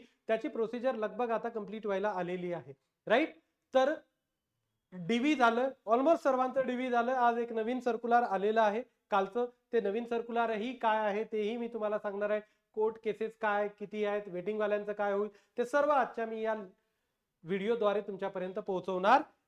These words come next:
आहे, Right? आणि पुन्हा दुसरी एक गोष्ट, मी तेव्हाच तुम्हाला खूप अगोदर सांगितलं होतं, आयटीआय instructor seven seven two, Right? याची तेव्हाच मी सांगितलं होतं, जानेवारी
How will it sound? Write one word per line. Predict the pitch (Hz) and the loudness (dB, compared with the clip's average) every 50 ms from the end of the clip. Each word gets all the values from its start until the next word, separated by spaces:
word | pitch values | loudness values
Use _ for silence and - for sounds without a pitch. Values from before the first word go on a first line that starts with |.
| _ - | _ 2
आहे, | 214 202 156 139 160 139 _ _ _ _ _ - | 2 2 2 0 -6 -10 _ _ _ _ _ 2
Right? | 180 214 269 320 311 - - | 4 4 4 4 2 0 -2
आणि | 202 214 240 302 311 302 302 - | -2 0 2 2 0 -2 -4 -6
पुन्हा | 254 240 247 277 285 | -6 -2 0 2 2
दुसरी | 254 262 247 - 247 262 247 240 | 2 0 -4 -6 -6 -4 -2 -2
एक | 240 240 240 240 | -2 -2 -2 -2
गोष्ट, | 233 226 214 - 254 254 262 | -2 -2 -2 0 -2 -2 -2
मी | 240 233 240 247 240 | -2 -4 -6 -6 -2
तेव्हाच | 247 233 254 285 - - | -2 0 0 0 -2 -2
तुम्हाला | 285 247 254 247 247 - _ _ _ - | -4 -2 -2 -2 -2 -4 _ _ _ -4
खूप | 311 302 285 | 0 2 2
अगोदर | 254 226 240 247 262 269 262 | 2 2 2 2 2 2 0
सांगितलं | 262 247 226 202 220 - 208 208 | 0 -2 -4 -6 -6 -6 -4 -4
होतं, | 208 202 285 | -4 -4 -4
आयटीआय | 285 226 214 208 208 208 240 240 247 262 269 | -4 -2 -2 -2 -2 -2 -2 -2 -2 -2 -2
instructor | 226 202 - - 220 220 220 - - 262 285 285 - _ _ _ _ _ _ - | -4 -8 -8 -8 -8 -8 -6 -4 -2 -2 -2 -2 -6 _ _ _ _ _ _ -2
seven | 247 240 247 262 277 262 | 0 0 0 0 -2 -4
seven | - 233 208 208 226 247 247 - - | -4 -4 -4 -4 -4 -6 -6 -4 0
two, | 294 269 196 - - - - _ _ - | 0 0 0 -2 -6 -16 -20 _ _ -4
Right? | 165 185 214 269 294 - - - _ - | 0 2 2 2 0 -4 -10 -16 _ -4
याची | 190 208 208 285 | -4 -4 -2 -2
तेव्हाच | 269 - 254 247 262 269 285 | -2 0 2 2 2 2 0
मी | 285 277 | -2 -2
सांगितलं | - 262 262 247 269 269 269 269 | -2 -2 -2 -2 -2 -2 0 2
होतं, | 277 277 | 2 2
जानेवारी | 269 247 240 240 240 247 247 | 2 2 2 2 2 2 0